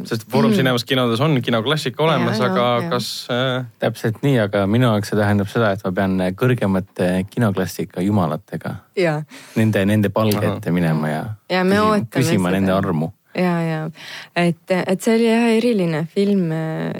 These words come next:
Speaker 2: just ka, mm, see oli filmiajaloo mõttes, et, äh, see suudlusseen, mis siis kahe neiu vahel seal aset leiab, et seda on parodeeritud erinevates animatsioonides, erinevates filmides, ähm,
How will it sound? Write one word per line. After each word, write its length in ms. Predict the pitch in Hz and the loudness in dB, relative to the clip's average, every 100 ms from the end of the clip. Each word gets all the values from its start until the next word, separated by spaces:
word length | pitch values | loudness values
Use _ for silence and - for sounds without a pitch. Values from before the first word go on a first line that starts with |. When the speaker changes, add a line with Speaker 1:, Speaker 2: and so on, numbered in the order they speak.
| - 180 | -4 -2
Speaker 2:
just 220 | 185 - 185 180 | -2 -2 0 0
ka, 160 | - 180 180 | 0 0 0
mm, 680 | 170 170 160 156 151 - - - | -2 -2 -4 -4 -4 -6 -8 -2
see 80 | 190 | 2
oli 140 | 190 - | 2 0
filmiajaloo 560 | 220 220 190 180 170 170 | 2 2 2 2 2 2
mõttes, 380 | 175 - 175 170 | 0 -2 -2 -2
et, 220 | 160 - | -2 -2
äh, 1200 | 165 156 - - - - - - - - 226 226 | -2 -2 -10 -20 -18 -18 -18 -20 -8 0 2 4
see 100 | 202 | 2
suudlusseen, 800 | - 302 302 202 - 277 277 233 | 2 2 2 0 0 2 4 4
mis 220 | 202 196 | 2 0
siis 160 | 180 - | -6 -2
kahe 300 | 220 220 202 | 0 2 2
neiu 260 | 190 226 214 | 2 2 2
vahel 300 | 180 180 175 | 2 0 0
seal 160 | 175 180 | 0 0
aset 320 | 233 262 - | 0 -2 0
leiab, 260 | 180 170 165 | 0 2 0
et 140 | 160 | -4
seda 140 | 190 190 | 0 0
on 100 | 185 | 2
parodeeritud 880 | 180 175 208 226 202 - 151 147 | 0 2 2 2 0 0 -4 0
erinevates 1000 | 185 208 220 180 160 156 160 - 160 156 170 | 0 2 2 2 0 0 -4 -2 -2 0 0
animatsioonides, 1040 | 165 165 165 - 240 240 208 180 170 160 | 0 0 0 0 2 4 2 2 -2 0
erinevates 760 | 196 214 208 165 156 156 143 151 - - | 0 2 2 2 0 -2 -6 -6 -8 -2
filmides, 880 | 214 226 208 185 165 156 156 156 - | 2 4 4 2 0 0 0 -2 -4
ähm, 420 | 160 160 156 156 | -2 0 2 0